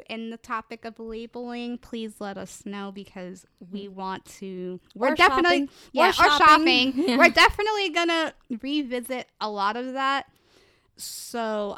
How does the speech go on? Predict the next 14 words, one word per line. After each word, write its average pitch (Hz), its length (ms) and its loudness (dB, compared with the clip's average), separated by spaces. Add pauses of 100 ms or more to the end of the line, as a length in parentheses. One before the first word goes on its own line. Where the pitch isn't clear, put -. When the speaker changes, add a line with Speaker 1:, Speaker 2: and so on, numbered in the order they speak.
Speaker 1:
um, 196 580 -4 (600)
again, 220 220 -4
if 175 100 -6 (420)
there's 185 200 -8
something 220 340 -10
we 214 100 -8
didn't 233 200 -8
touch 254 240 -10
on, 262 360 -6
please 208 280 -12
let 190 140 -12
us - 180 -18
know, 202 240 -10 (180)
and 185 200 -12